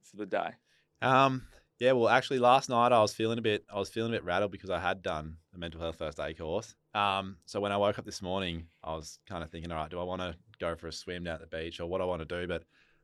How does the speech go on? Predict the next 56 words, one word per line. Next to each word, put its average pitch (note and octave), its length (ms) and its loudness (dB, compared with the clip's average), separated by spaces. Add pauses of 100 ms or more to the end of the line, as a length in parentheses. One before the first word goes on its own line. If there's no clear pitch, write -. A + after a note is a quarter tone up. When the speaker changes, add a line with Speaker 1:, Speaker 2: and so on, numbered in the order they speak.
Speaker 2:
um, F#2+ 360 0
luckily, G2 320 -2
just F2+ 200 -6
as - 60 -8
I E2 80 2
woke E2 260 -2
up, F2 240 0 (120)
a E2+ 40 -16
mate, D#2+ 240 -4 (240)
a - 60 -18
mate D2+ 180 -6
of D#2 120 -8
mine D#2 360 -4
messaged E2 280 -10
me D#2+ 100 -10
and D#2+ 100 -10
said, D2+ 160 -8
"Do D#2+ 60 -10
you D#2 60 -8
wanna E2 100 -12
come D#2 160 -12
for E2 100 -20
coffee D#2+ 400 -8 (160)
down D#2 140 -14
on D2+ 80 -12
Beaufort D#2+ 300 -10
Street?" D2+ 300 -6
So D#2+ 240 -4 (640)
I F2+ 100 -8
thought, G2 180 -4
"Let's A2+ 160 -2
do G#2+ 140 0
that. G2 220 4
Let's F#2 140 -12
get G#2 100 0
a G2+ 40 0
coffee. F#2 400 -2
Let's E2 120 -10
go F#2 140 -2
for F2+ 140 -8
a F2 60 -4
walk F2 260 -4
around F2 160 -4
Hyde E2+ 260 -8
Park." E2 320 -6 (100)
And E2+ 120 -12
that E2 120 -8
was, D#2 360 -10
that D2+ 80 -10
was D#2 120 -10
my D2+ 200 -6
way D2+ 160 -2
of C#2+ 80 -12
getting C#2 180 -12
switched D2+ 300 -12
on. C#2+ 200 -12